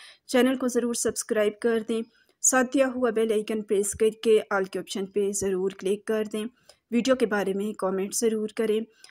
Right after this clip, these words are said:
वीडियो को शेयर ज़रूर कर दें अपने फ्रेंड्स के साथ, फैमिली मेंबर्स के साथ और रिलेटिव्स के साथ, ताकि ड्रेसेस के ये खूबसूरत से डिज़ाइंस वो भी देख सकें और अगर उन्हें भी इनमें से किसी किस्म का कोई सूट पसंद आता है तो ख़रीद भी सकें।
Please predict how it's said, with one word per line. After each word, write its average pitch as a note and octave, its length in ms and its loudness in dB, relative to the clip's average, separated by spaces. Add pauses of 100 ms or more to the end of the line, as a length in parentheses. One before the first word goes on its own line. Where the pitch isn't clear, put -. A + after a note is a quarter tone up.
(120)
वीडियो B3 200 2
को D4 100 0
शेयर C#4+ 300 0
ज़रूर G#3 400 0
कर A3 200 2
दें A3+ 260 -2 (120)
अपने G#3+ 220 -6
फ्रेंड्स G#3 360 -4
के A3 100 0
साथ, G#3 260 -2
फैमिली A3+ 400 -4
मेंबर्स G3 360 -2
के G#3 100 -2
साथ G#3 280 -2 (180)
और G3+ 180 -2
रिलेटिव्स G3+ 420 0
के A3 120 -2
साथ, G#3+ 280 -2 (460)
ताकि C4 220 2
ड्रेसेस B3 380 2
के - 120 -6
ये A#3+ 80 0
खूबसूरत A3 380 0
से G#3+ 120 -2
डिज़ाइंस G3+ 540 -4
वो G3 80 0
भी G#3 140 -6
देख G3 220 0
सकें A3 460 -2 (100)
और F#3+ 220 -4
अगर G3 460 -2
उन्हें G#3 220 -2
भी G3 200 -4
इनमें G3 300 -4
से G3 160 -4
किसी G#3 240 -6
किस्म G3 260 -6
का G3 180 -2
कोई G3 180 -2
सूट G3 340 -4
पसंद G3 320 -4
आता F#3+ 220 -2
है G3+ 180 -4
तो F#3+ 120 -12
ख़रीद G3 300 -4 (100)
भी A#3 60 -4
सकें। G#3+ 360 -2